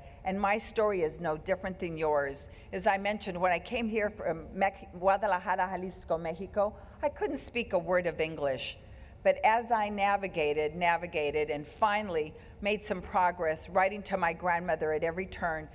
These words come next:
she said, "Although we've been a family of migrant workers in America, the social mobility that exists there, if you work hard and bring others along,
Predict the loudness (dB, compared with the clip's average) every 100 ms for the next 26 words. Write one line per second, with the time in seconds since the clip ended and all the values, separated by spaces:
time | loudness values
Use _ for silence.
0 | -18 -14 -8 -4 -2 -2 2 6 6 6
1 | 2 -6 -14 -18 -20 -20 -20 -18 0 4
2 | 6 6 4 2 -2 -4 0 0 0 2
3 | 2 2 0 -2 -4 -2 -2 2 2 2
4 | 0 0 0 0 0 0 0 -2 -8 -14
5 | -4 0 2 2 2 4 4 4 0 0
6 | 0 -2 -2 -4 2 4 4 0 0 0
7 | 2 2 2 -2 0 0 0 -2 -4 0
8 | 0 0 -2 0 2 0 -4 -14 -18 -18
9 | -18 -20 -12 -6 0 6 6 4 0 4
10 | 4 2 0 0 2 2 2 0 0 2
11 | 2 2 -2